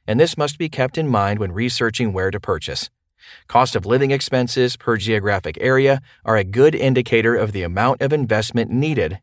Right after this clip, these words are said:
before considering purchase. Certain geographic areas simply have higher costs of living overall, and housing prices can vary tremendously. Number five, underwriting. Another barrier that can be overlooked is proper underwriting.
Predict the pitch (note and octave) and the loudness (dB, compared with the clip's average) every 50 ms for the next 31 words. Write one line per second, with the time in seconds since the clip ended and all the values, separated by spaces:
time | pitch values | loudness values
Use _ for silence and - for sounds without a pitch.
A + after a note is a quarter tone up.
0 | _ _ F#2+ E2+ - - - A2+ A2 A2 A#2 A2+ - A#2 G#2+ - - G#2+ G2 G2 | _ _ -10 -10 -8 -4 -2 2 2 2 2 2 0 -2 -2 -2 -2 -2 -2 -2
1 | G2+ G2+ G#2 - F3+ A3 - - - - - - - _ _ _ _ _ _ _ | -4 -4 -2 -2 -2 -2 -2 -4 -6 -6 -8 -10 -14 _ _ _ _ _ _ _
2 | _ _ _ _ _ _ - - F#3 G3+ G3 G3+ E3 E3+ F3+ F3+ E3 D#3 C#3+ C#3 | _ _ _ _ _ _ 0 2 4 4 4 2 0 2 2 2 4 2 2 2
3 | C#3 - D3+ - - A#2 A2 G#2+ G#2 G#2+ G#2+ G#2 - - D#3 D#3 E3 D#3 C#3+ B2+ | 2 0 0 2 2 2 2 4 2 2 0 0 -2 -4 -4 -4 -4 -2 -2 -4
4 | A2+ G2+ A#2+ A2 G#2+ G#2 A2+ A2+ - - G2 E2+ F2+ - - - - G#2+ F#2 G2 | -2 -2 0 0 2 2 2 0 -2 -2 -4 -2 -2 -4 -6 -6 -6 -6 -4 -2
5 | A2+ D3 E3 B2+ G#2 F#2+ F#2+ G2+ F#2+ G2 G#2 D3+ F#3+ - - - - _ _ _ | 0 0 0 0 0 -2 -2 -2 0 2 2 2 2 2 0 -4 -12 _ _ _
6 | _ _ _ - G2 G2+ B2 C3+ C#3+ C#3+ D3+ C#3 C3 D3+ C#3 C3+ C3+ - D3+ D3 | _ _ _ -6 -2 0 2 2 2 2 0 -2 0 2 2 2 2 0 -2 -4
7 | D3 - - D#3 C3 G#2 F2+ A2 G#2 G#2 G#2+ G#2+ A2 A2 A2 - - - A#2+ A2 | -4 -4 -4 -2 -2 -2 -2 0 0 0 0 -2 -4 -6 -8 -10 -6 -2 0 0
8 | A2 G#2+ G#2+ G#2+ G#2+ G#2 G2+ F#2+ F2+ - - E2+ D#2 D2 - _ _ _ _ _ | 0 0 0 0 0 0 -2 -4 -6 -6 -6 -8 -8 -10 -12 _ _ _ _ _
9 | _ _ _ _ _ _ _ _ _ _ _ _ _ _ - G#2 G2 G2+ - - | _ _ _ _ _ _ _ _ _ _ _ _ _ _ -4 -4 -4 -2 0 2
10 | G3+ A#3+ G#3 A2+ E2 D2+ - _ _ _ _ _ _ _ _ _ _ _ _ - | 2 4 2 0 -2 -6 -12 _ _ _ _ _ _ _ _ _ _ _ _ -2
11 | D3+ F3+ F3 D#3+ D3+ C#3 B2 A#2 G#2+ G#2 F#2 E2 D2+ - - _ _ _ _ _ | 0 0 2 4 2 4 4 4 2 0 0 -4 -8 -12 -16 _ _ _ _ _
12 | _ _ _ _ _ _ _ _ _ _ _ _ - D3+ G3+ A3+ A3+ A3+ F3 C3 | _ _ _ _ _ _ _ _ _ _ _ _ -2 2 4 4 6 4 6 6
13 | C3 B2+ B2 A#2+ B2 B2 A#2 - - - G#2+ G2+ G#2 - - G#2 G#2 F#2 F#2 F2 | 6 6 6 6 4 4 2 2 0 -2 -2 -4 -2 0 0 0 0 0 -2 0
14 | F#2 A#2 E3 G3 - - - G2+ G#2+ - - - - A#2 A#2+ B2+ D3+ D3+ D3 - | 2 2 2 2 0 -4 -6 -4 -4 -4 -6 -2 0 0 0 2 0 0 -2 0
15 | - B2 A#2+ A2+ A2 G#2 G2+ F#2 F2 D#2+ C2+ - | 0 0 0 0 0 -2 -2 -4 -4 -6 -8 -12